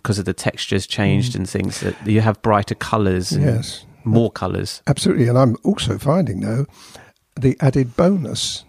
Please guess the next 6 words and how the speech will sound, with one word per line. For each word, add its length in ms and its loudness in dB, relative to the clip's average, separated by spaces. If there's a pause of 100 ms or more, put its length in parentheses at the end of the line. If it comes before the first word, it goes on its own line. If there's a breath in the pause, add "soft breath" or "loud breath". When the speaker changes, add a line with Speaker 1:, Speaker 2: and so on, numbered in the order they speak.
Speaker 2:
which 220 -4
I 100 -2
didn't 420 -2
realise, 760 -10 (760 soft breath)
is 300 4
that 160 -2